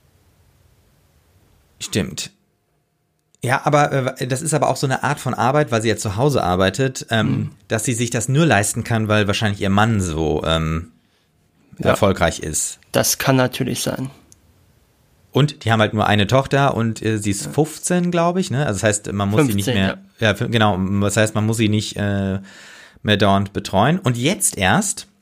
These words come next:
Speaker 2: Sehen wir Bowden.
Speaker 1: Genau, und er kommt aus dem Gericht.
Speaker 2: Also alle wichtigen Figuren wurden jetzt einzeln quasi eingeführt.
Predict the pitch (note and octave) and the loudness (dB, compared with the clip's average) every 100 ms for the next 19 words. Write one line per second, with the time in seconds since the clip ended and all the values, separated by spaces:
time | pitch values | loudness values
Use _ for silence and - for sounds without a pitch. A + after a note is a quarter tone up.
0 | _ _ _ _ _ _ _ _ _ _ | _ _ _ _ _ _ _ _ _ _
1 | _ _ - A3 - - B2+ C#3+ D3 C3 | _ _ -18 -12 -6 -2 2 2 2 0
2 | - C3+ - _ _ _ _ _ _ _ | -4 -10 -16 _ _ _ _ _ _ _
3 | _ _ _ _ A#2 G2+ E2+ F2 A2 - | _ _ _ _ -2 0 0 -2 -2 0
4 | A#2+ G#2 G2+ E2+ E2 F2 G3 - - _ | 0 0 -2 -2 -2 0 -2 -4 -14 _
5 | _ _ _ _ _ _ _ _ _ _ | _ _ _ _ _ _ _ _ _ _
6 | _ _ _ - C3 C3+ D3 G3+ F#3 F#3 | _ _ _ -10 -4 -2 2 2 2 0
7 | - G3+ F#3+ E3+ C#3 D3+ G3 G3+ E3 F3+ | 0 -2 -2 -2 0 2 2 2 2 0
8 | F3 E3 - - B2+ D3+ F#3 F#3 - F#3+ | 0 -2 -4 -4 -2 -2 -2 -4 -4 -4
9 | F3+ G#3+ D#3+ B2 - - B2+ - | -2 -2 -2 -4 -6 -10 -12 -14